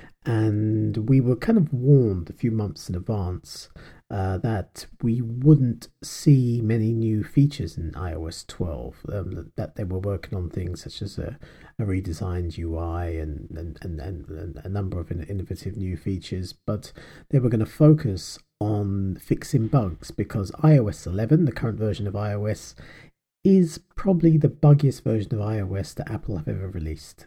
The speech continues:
There have been all man-, manner of problems. Um, it's been frustrating for users and for Apple alike. And really what,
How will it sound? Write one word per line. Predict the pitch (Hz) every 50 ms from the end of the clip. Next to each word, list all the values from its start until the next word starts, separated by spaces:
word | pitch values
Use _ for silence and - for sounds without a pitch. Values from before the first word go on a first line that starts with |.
| _ -
There | - 104 101 101 98 98 101 101
have | - - 117 107
been | - 117 107 101
all | 110 117 120
man-, | 117 113 113 117 120 113 - - -
manner | - 127 120 104 98
of | 95 - -
problems. | - 131 - - 143 143 139 139 139 131 - - - - - - - - - - - _ - -
Um, | 113 123 120 120 117 120 120 120 113 113 113 113 110 - _ _ _ _ -
it's | - 156 156 -
been | - - 143 131 120
frustrating | - - - 110 - - - 139 113 110 - - 123 107 101
for | - -
users | 113 120 127 120 - 143 131 110 -
and | - 98 101 95 -
for | - - -
Apple | 104 - - 90 87
alike. | 90 95 117 139 156 147 - - - - - _ _ _ -
And | 123 120 117 120 120 120 117 113 117 117 113 110
really | 107 107 120 131 131 127 123 120
what, | 113 113 110 - - - - - -